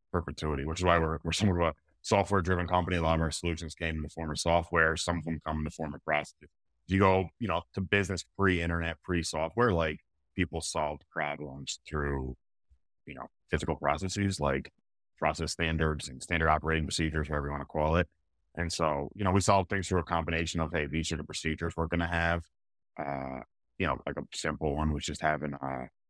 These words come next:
who, you know, we made quality posters and we identified all of our common problems that might occur during the print process. And we had a quality checklist, but the checklist actually visually showed, like, this issue might happen.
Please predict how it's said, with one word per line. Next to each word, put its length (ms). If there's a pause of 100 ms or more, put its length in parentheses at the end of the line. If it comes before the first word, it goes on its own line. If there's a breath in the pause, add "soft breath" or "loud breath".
(400)
who, 180
you 60
know, 80
we 100
made 200
quality 360
posters 640
and 80
we 160
identified 540
all 200
of 100
our 120
common 440
problems 340
that 80
might 160
occur 240
during 180
the 60
print 240
process. 420
And 140 (320)
we 60
had 60
a 40
quality 340
checklist, 540 (120)
but 200
the 80
checklist 480
actually 280
visually 380
showed, 400
like, 220 (420)
this 200
issue 220
might 200
happen. 520